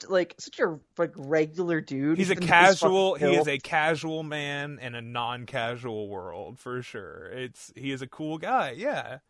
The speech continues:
Speaker 2: He's just
Speaker 1: Try, uh, I,
Speaker 2: he's a
Speaker 1: the,
Speaker 2: chill
Speaker 1: the
Speaker 2: bloke.
Speaker 1: fun-, the funniest one I always laugh at, I, I've been laughing at it since I, I rewatched it. He goes for a, uh, leg drop onto, uh,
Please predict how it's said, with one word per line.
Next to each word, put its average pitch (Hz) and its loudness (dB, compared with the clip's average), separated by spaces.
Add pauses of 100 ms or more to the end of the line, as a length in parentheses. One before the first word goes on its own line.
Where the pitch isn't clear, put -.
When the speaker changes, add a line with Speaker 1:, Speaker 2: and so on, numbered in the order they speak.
(360)
Speaker 2:
He's 175 -10
just - -6
Speaker 1:
Try, 220 6 (100)
uh, 175 -2
I, 190 4 (140)
Speaker 2:
he's 165 -6
a 190 -2
Speaker 1:
the, 208 0
Speaker 2:
chill 202 6
Speaker 1:
the 202 2
Speaker 2:
bloke. 196 2
Speaker 1:
fun-, - -20 (440)
the 185 -6
funniest 226 2
one 208 2
I 185 6
always 190 4
laugh 175 4
at, 165 4
I, 170 2
I've 175 -2
been 190 -6
laughing 170 0
at 156 0
it 151 -4
since - -16
I, 151 0
I 151 4 (320)
rewatched 151 -2
it. - -2 (320)
He 175 -2
goes 196 2
for 185 -2
a, 165 4
uh, 156 6
leg 185 2
drop 165 2
onto, 156 -2
uh, 143 2